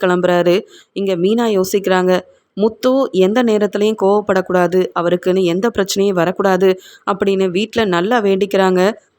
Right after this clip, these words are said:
இங்க மீனாவோட பூவெல்லாம் எடுத்துக்கிட்டு முத்து கிளம்பலான்னு நினைக்க, அந்த சமயம் மீனாவை பார்க்க வந்தவங்களும், "மீனா, உன்கிட்ட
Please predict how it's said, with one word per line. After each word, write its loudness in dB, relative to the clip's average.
இங்க 2
மீனாவோட 2
பூவெல்லாம் 0
எடுத்துக்கிட்டு 0
முத்து -2
கிளம்பலான்னு 0
நினைக்க, -2
அந்த 0
சமயம் 0
மீனாவை 0
பார்க்க -2
வந்தவங்களும், 2
"மீனா, 2
உன்கிட்ட -2